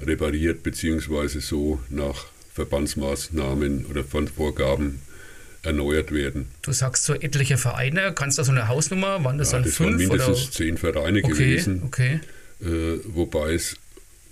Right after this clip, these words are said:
Speaker 1: vor allem, äh, deswegen nie aufgefallen ist, weil das, die Tore grad, äh, oder es betraf grad Plätze, bei denen die, ein Quelle vorhanden war und du eigentlich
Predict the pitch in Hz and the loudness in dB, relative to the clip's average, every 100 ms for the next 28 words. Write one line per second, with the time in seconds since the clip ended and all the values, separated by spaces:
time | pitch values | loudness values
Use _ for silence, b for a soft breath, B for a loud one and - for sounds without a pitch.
0 | - - - - - - 78 82 80 78 | -20 -20 -14 -12 -4 0 2 2 0 -4
1 | 78 78 76 - 101 - 80 80 87 90 | -2 0 -2 0 0 0 0 0 2 2
2 | 87 80 80 - 95 87 92 107 - - | 2 0 -2 -4 -2 -2 0 -2 -4 -12
3 | B B B B 76 78 78 - - 73 | B B B B -4 0 0 0 -4 -6
4 | - - 82 80 80 92 90 82 78 80 | -6 -6 -6 -2 0 2 2 2 2 0
5 | - 87 85 82 82 - - 80 76 78 | -4 -2 0 0 -2 -4 -4 -2 -2 -4
6 | 78 78 78 - - 80 80 85 82 - | 0 0 0 -6 -2 -2 -2 -2 -2 0
7 | 95 95 - - 78 67 82 82 78 80 | 0 0 -2 -4 -2 0 0 0 -2 -2
8 | 76 76 73 - B B B B B B | 2 2 0 -4 B B B B B B
9 | B B - 82 - 92 120 92 78 76 | B B -4 -2 0 2 2 2 0 0
10 | 78 82 80 85 120 135 - - - 85 | -2 -2 -2 0 -2 -4 -12 -14 -2 0
11 | 85 - - - 80 87 76 - - | 0 -2 -2 0 0 -2 -4 -10 -14